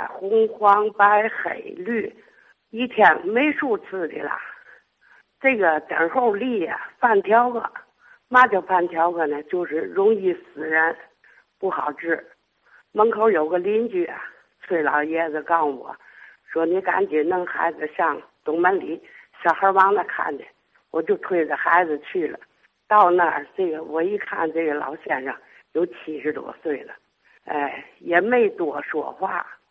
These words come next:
问问怎么回事儿，简单的说两句，简单的问问，然后他就看孩子那个，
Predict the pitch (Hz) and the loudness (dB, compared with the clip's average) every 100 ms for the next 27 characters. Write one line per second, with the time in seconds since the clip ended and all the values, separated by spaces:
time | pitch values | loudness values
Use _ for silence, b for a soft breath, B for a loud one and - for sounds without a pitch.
0 | _ b _ 175 208 160 143 - _ 147 | _ b _ 0 2 2 -4 -12 _ -8
1 | 139 156 - 190 202 233 202 - b b | -2 -2 2 2 4 2 0 -2 b b
2 | b b b - 151 180 185 139 143 151 | b b b -2 0 4 6 6 2 -6
3 | 151 143 139 139 147 156 151 - 156 175 | -4 -4 -4 -6 -8 -6 -8 -8 -4 0
4 | 160 135 139 151 170 - - B B B | 0 0 -4 -4 -4 -4 -12 B B B
5 | B _ 180 175 190 196 170 147 143 147 | B _ 4 4 4 0 -2 -4 -8 -10
6 | - 160 151 160 160 160 151 147 143 - | 0 0 2 2 2 2 -2 -4 -6 -10